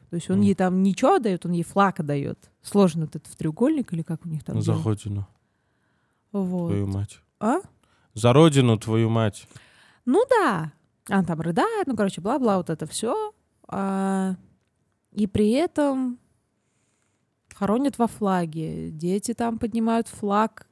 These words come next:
Speaker 1: То, что у них там линейка каждую неделю, как бы никого не смущает, и флаг поднимают. Детишки тоже никого не смущают, да. Вот. А,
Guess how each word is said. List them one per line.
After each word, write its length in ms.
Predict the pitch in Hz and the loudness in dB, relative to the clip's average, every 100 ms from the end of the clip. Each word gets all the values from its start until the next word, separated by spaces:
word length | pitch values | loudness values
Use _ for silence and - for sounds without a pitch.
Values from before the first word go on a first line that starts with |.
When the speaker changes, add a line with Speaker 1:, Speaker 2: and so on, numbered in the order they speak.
| - | -4
Speaker 1:
То, 100 | 202 | -4
что 200 | - 208 220 | 0 0 2
у 60 | |
них 180 | 233 220 | 2 2
там 180 | 196 196 | 0 0
линейка 440 | 190 208 370 302 | 0 0 -2 -4
каждую 340 | - 214 214 196 | -2 -2 0 0
неделю, 340 | 175 262 285 | 0 0 -2
как 180 | 180 185 | -4 -6
бы 100 | 185 - | -6 -6
никого 260 | 208 214 | -4 -2
не 100 | 214 | -2
смущает, 500 | 214 208 202 247 294 | -2 -2 -2 -2 -4
и 20 | 226 | -4
флаг 320 | 226 202 - | -2 -2 -2
поднимают. 480 | 165 165 170 160 160 | -6 -2 -2 -2 -4
Детишки 460 | 165 254 311 - | -4 -2 -2 -4
тоже 220 | 208 214 | -2 0
никого 300 | 214 190 190 | -2 -2 -2
не 120 | 208 214 | 0 -2
смущают, 580 | 226 214 - 180 147 165 | -4 -4 -4 -4 -6 -8
да. 240 | 202 247 _ _ _ _ _ _ _ - | -8 -10 _ _ _ _ _ _ _ -14
Вот. 440 | 196 185 170 180 _ - - | -8 -6 -6 -6 _ -20 -18
А, 680 | - - 92 - 185 185 185 | -12 -8 -6 -6 -6 -6 -6